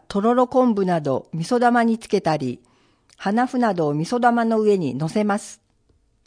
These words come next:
四、それぞれラップにくるみ、中身がわかるように記入しておくと便利です。五、味噌汁を作るときは、お椀に味噌玉を一個入れ、お湯を注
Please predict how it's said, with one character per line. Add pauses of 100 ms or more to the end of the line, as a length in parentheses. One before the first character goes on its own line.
(120)
四、 (120)
そ
れ
ぞ
れ
ラ
ッ
プ
に
く
る
み、 (140)
中
身
が
わ
か
る
よ
う
に
記
入
し
て
お
く
と
便
利
で
す。 (680)
五、 (140)
味
噌
汁
を
作
る
と
き
は、 (140)
お
椀
に
味
噌
玉
を
一
個
入
れ、
お
湯
を
注